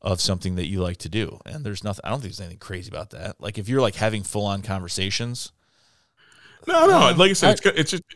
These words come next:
Speaker 2: it's like I said, I'm, u-, I usually turn on the tube and then what, and I'm really half listening to that, but really more watching their interactions. And what I was, what I always got a kick out of is when they, like, and they would be excited that I'd be out there. So it,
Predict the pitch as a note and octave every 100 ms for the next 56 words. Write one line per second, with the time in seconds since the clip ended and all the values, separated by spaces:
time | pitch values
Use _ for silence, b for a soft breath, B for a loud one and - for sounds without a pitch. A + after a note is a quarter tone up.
0 | _ F3+ D3 - F3 C3 C3+ E3 F3 C#3+
1 | D#3 F3 F#3+ - D#3+ E3+ F3 C#3+ A2+ A#2+
2 | A#2 A#2 A#2 - A2 - A#2 A2+ A#2 G#2
3 | A2+ C#3+ D3+ C3+ - - C#3+ D3+ D3 C3+
4 | B2 D3+ B2 A2+ A2 A2+ A#2+ E3 C#3+ B2+
5 | B2 A2+ A#2 - A2+ A2 A2 G#2 - G2+
6 | - A#2 A#2+ D3 C3 - B2+ B2 C3+ A#2+
7 | C3+ A2 A#2+ D3 G#2 F2 F2 F2 - B
8 | B B B B2+ G#2+ A#2 A2+ D3 D#3 C3+
9 | C3 - B2+ D#3+ D3+ D3+ A2 D#3+ C#3 B2+
10 | A#2 A2+ A#2 G2 F2+ A2